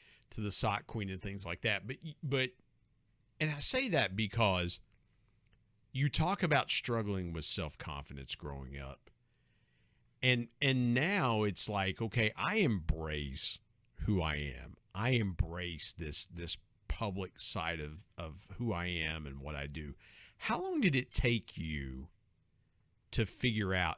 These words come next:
did, what, was it a journey into adulthood for you, or did you kinda overcome that, you know, as a teenager,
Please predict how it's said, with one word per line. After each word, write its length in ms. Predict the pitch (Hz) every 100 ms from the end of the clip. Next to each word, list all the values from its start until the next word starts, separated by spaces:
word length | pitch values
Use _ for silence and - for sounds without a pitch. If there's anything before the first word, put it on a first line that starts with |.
| -
did, 160 | 117
what, 220 | 113 135 -
was 240 | 135 113
it 100 | 117
a 80 | 104
journey 500 | 92 120 127 135 127
into 260 | 113 - 92
adulthood 640 | 78 90 95 110 135 131
for 200 | - 127
you, 520 | 117 113 113 117 113
or 160 | 110 104
did 240 | 98 90
you 60 | -
kinda 260 | - 98 -
overcome 600 | 98 87 82 - 107 107
that, 280 | 101 98 - - - - - _ _ _ _ _ -
you 140 | 113
know, 140 | 98
as 120 | 85 80
a 80 |
teenager, 920 | 76 - 131 123 123 107 113 107 101